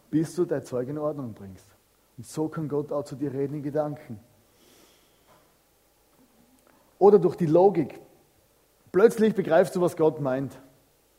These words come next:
Oder du schaust, äh, du hörst die Message, du hockst hier drin, du denkst, du fragst dir die ganze Zeit, um was geht's eigentlich bei der Message von dem I C F, von der Kirche, von dem Jesus? Du checkst das nicht.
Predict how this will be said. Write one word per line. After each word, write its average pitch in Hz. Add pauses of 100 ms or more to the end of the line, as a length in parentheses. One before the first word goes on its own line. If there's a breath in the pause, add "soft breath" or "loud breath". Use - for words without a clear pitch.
(180)
Oder 214
du 190
schaust, 165 (720 loud breath)
äh, 151
du 147
hörst 185
die 180
Message, 170
du 147
hockst 196
hier 208
drin, 190
du 151
denkst, 160
du 151
fragst 170
dir 165
die 147
ganze 190
Zeit, 170 (200 loud breath)
um 131
was 175
geht's 170
eigentlich 160
bei 151
der 131
Message 156 (240 loud breath)
von 135
dem 131
I 147
C 185
F, 185
von 139
der 127
Kirche, 185
von 143
dem 135
Jesus? 127
Du 147
checkst 165
das 151
nicht. 113